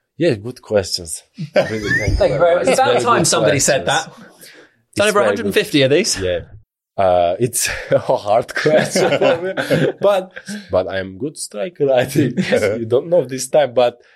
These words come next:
Speaker 1: uh, I think, yeah, maybe. Because, uh, my mentality working, uh, your job is not important, what, what you, what you doing. It's not important.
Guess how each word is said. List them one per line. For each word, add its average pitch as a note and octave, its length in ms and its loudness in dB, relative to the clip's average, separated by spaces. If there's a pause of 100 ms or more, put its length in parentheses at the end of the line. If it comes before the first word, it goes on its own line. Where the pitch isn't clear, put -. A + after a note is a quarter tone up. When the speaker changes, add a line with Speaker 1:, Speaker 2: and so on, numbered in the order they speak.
(180)
Speaker 1:
uh, F#2+ 560 0
I E3 100 2
think, A3 240 -8 (1120)
yeah, B3 140 -2
maybe. F3 560 -4 (440)
Because, G3 460 -4 (600)
uh, G2+ 580 -4 (420)
my C3+ 140 2
mentality F3 680 -6 (120)
working, C#3 580 -2 (1120)
uh, F#2 380 -10
your A#2+ 180 -6
job G#3+ 320 -2
is - 240 -14
not E3+ 260 -2
important, A#2 600 -6
what, G#2 280 -2 (240)
what G#2 420 -6
you, G2 280 -18
what A#2 220 -4
you G2 60 -14
doing. E2 400 -12 (140)
It's - 220 -18
not E3 200 -6
important. A#2+ 680 -12